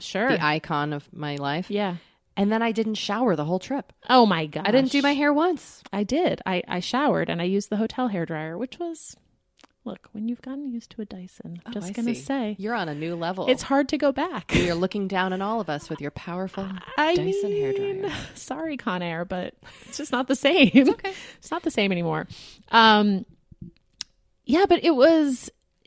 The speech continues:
Speaker 1: you know, it was the first time I'd been away since I, I gave birth. Um, and I think it was good. It was a good exercise for me to leave.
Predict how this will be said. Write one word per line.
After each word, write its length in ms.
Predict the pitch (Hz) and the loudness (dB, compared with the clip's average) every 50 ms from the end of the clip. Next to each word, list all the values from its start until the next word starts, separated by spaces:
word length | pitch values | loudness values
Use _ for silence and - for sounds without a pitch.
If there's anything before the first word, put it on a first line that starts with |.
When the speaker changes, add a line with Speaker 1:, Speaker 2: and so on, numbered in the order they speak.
| _ _ - | _ _ 4
Speaker 1:
you 100 | 262 269 | 4 6
know, 80 | 247 | 6
it 20 | 220 | 6
was 120 | 226 - | 4 2
the 60 | 233 | 2
first 240 | - - 247 262 - | 4 4 4 4 4
time 180 | - 262 277 254 | 2 2 2 4
I'd 160 | 233 214 202 | 2 2 2
been 260 | - 202 202 202 190 | 4 4 4 2 0
away 880 | - - 196 170 190 185 180 180 180 175 180 180 180 180 180 180 180 - _ - | 0 0 0 0 0 0 0 2 2 2 0 0 0 -2 -2 -4 -4 -8 _ -14
since 240 | - - 185 180 - | -14 -10 -8 -4 -2
I, 260 | 170 165 170 175 - - | 0 0 0 -2 -4 -4
I 180 | 175 170 170 165 | -4 -4 -4 -4
gave 380 | 165 - 170 165 165 156 - | -6 -4 -4 -4 -4 -4 -6
birth. 480 | - - - - 254 - - - - - - _ - - - _ _ _ - | -8 -6 -4 -2 -4 -4 -4 -12 -18 -20 -20 _ -20 -20 -20 _ _ _ 0
Um, 540 | 185 180 175 170 165 160 160 165 165 - - - - | 2 2 2 2 0 -2 -2 -4 -6 -8 -10 -8 -6
and 800 | 185 180 175 175 170 165 165 165 165 165 165 - - - - - - _ _ _ _ _ - - | -4 -2 -2 -2 -2 -2 -4 -6 -8 -10 -10 -12 -12 -12 -12 -14 -16 _ _ _ _ _ -10 -8
I 40 | - | -4
think 140 | 208 262 254 240 | 0 2 4 4
it 20 | |
was 140 | 226 196 175 | 4 2 2
good. 240 | - 190 165 175 175 | 2 2 2 2 0
It 40 | |
was 100 | - 196 | -2 -4
a 20 | 196 | -6
good 100 | 196 180 - | -6 -6 -6
exercise 580 | 185 - - - 170 - - 175 - - 175 - | -8 -8 -8 -12 -10 -8 -6 -6 -6 -6 -10 -10
for 140 | - 185 | -8 -8
me 380 | 180 180 165 180 240 294 269 226 - | -6 -4 -4 -2 -2 -4 -4 -6 -10
to 140 | - - 202 | -8 -6 -6
leave. 500 | 185 190 175 165 160 165 170 202 240 - | -4 -4 -4 -4 -2 -2 -4 -4 -6 -8